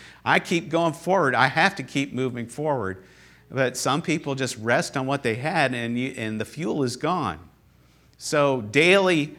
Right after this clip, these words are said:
day by day, it's important to come to him. And,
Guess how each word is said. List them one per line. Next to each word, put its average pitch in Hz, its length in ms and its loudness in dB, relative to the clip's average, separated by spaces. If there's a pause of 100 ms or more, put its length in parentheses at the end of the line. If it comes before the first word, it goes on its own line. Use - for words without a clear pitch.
(160)
day 151 240 6
by 139 280 4
day, 120 400 2
it's 107 300 -6
important 127 580 -2
to 117 100 -4
come 139 320 -2
to 110 100 -10
him. 95 320 -6 (300)
And, 120 580 0